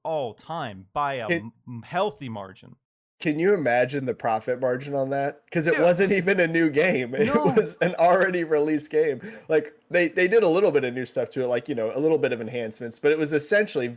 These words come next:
Speaker 2: trust me, very cheap to develop. <laughs> Imagine the profit margin on that game. It's insane.
Speaker 1: Oh, man, that, that, that is the gift that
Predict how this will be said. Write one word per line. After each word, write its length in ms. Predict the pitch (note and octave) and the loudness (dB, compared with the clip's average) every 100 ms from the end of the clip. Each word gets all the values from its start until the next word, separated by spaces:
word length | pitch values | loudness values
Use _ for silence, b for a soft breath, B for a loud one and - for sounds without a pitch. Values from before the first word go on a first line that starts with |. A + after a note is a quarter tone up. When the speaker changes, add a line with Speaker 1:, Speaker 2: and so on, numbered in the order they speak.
| - | -12
Speaker 2:
trust 320 | - B2+ A#2+ C3 | -2 0 0 -4
me, 80 | |
very 380 | A#2+ C#3 C#3 C3+ | -2 2 2 0
cheap 340 | - - C3 - | -4 -6 -6 -6
to 100 | A2+ | -10
develop. 640 | G#2+ G#2+ A#2 G#2 F2+ - - | -8 -2 0 0 -6 -14 -20
<laughs> 120 | - | -8
Imagine 640 | - D3+ - F#3+ E3 A#3 F3 | -6 -2 0 0 0 -2 0
the 100 | D#3+ | -2
profit 640 | - C3 C3 C3 C3 A#2 | -2 0 2 2 -2 -4
margin 400 | A2 A2 A#2 G#2+ | -6 -6 -6 -8
on 100 | G2+ | -6
that 180 | G2 F#2+ | -8 -8
game. 240 | G#2 G2 | -10 -8
It's 200 | A#2 - F3+ | -10 -8 -10
insane. 680 | C#3+ - - B2+ A2 F#2+ - | -10 -14 -10 -8 -8 -10 -10
Speaker 1:
Oh, 220 | E3+ E3+ C#3 | -6 -6 -6
man, 300 | B2 A2+ A#2 | -8 -8 -8
that, 180 | C3+ - C3 | -12 -14 -12
that, 280 | D3 C#3+ B2+ | -10 -10 -6
that 220 | D#3 D#3 | -6 -6
is 100 | D#3+ | -12
the 80 | C#3+ | -14
gift 300 | A#2+ D3 C#3+ | -10 -10 -10
that 100 | - | -14